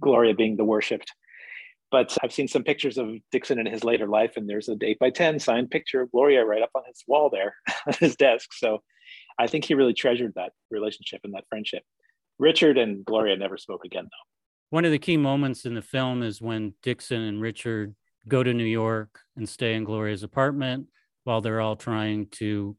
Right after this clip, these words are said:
Speaker 2: sell the film, pitch it to producers, and get it mounted on Broadway. And spoiler alert, there's the big scene where Richard looks in Gloria's eyes and thinks he could take her in his arms, but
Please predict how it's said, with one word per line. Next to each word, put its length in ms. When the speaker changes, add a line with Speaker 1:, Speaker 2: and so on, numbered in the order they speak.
Speaker 2:
sell 320
the 80
film, 560
pitch 220
it 100
to 80
producers, 920
and 160
get 140
it 80
mounted 460
on 120
Broadway. 600
And 580
spoiler 460
alert, 360
there's 320
the 400
big 180
scene 400
where 340
Richard 680
looks 220
in 120
Gloria's 480
eyes 560
and 340
thinks 320
he 140
could 160
take 220
her 120
in 80
his 180
arms, 600
but 180